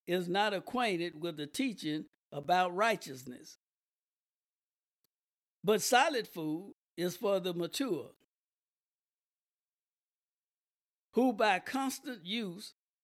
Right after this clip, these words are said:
have trained themselves to distinguish good from evil. Therefore, let us leave the elementary teaching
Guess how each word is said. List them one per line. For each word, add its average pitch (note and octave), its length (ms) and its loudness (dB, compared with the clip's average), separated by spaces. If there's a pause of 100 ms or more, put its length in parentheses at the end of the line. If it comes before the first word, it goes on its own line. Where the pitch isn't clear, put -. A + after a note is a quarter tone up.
(140)
have F3+ 260 2
trained B3 520 2
themselves E3 580 -2
to F3 160 -2
distinguish G3 760 0
good G#3 340 4
from G#3 240 0
evil. E3+ 460 -4 (1040)
Therefore, E3+ 760 0 (520)
let C4 280 6
us A#3+ 180 6
leave A3 480 2
the F#3+ 180 -2
elementary A#3 720 2
teaching F3+ 520 0